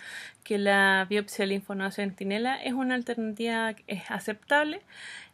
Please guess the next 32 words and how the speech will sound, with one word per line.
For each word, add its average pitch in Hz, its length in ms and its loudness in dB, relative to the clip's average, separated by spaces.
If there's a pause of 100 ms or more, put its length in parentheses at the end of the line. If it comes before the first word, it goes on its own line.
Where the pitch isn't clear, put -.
(340)
a 247 100 8
la 247 340 6
sis-, 247 200 -6 (180)
la 226 320 0
linfadenectomía 233 680 2
sistémica 285 720 -2
en 240 220 0
pacientes, 240 640 -2 (100)
eh, 208 400 0
con, 196 320 -4
eh, 185 340 -4
cáncer 208 320 -2
de 208 80 -2
endometrio 202 440 2
en 202 80 -2
etapa, 196 640 0 (100)
en 196 100 -6
etapas 190 360 -4
iniciales. - 680 -14 (580)
Y 240 120 -2
también 208 340 -2
se 202 140 -6
debe 196 100 -2
hacer 196 240 -6
omentectomía 185 640 -4
cuando 202 200 -4
se 202 140 -10
sospecha 190 560 -4
el 185 80 -8
compromiso 180 580 -10
de - 120 -14
este. - 220 -20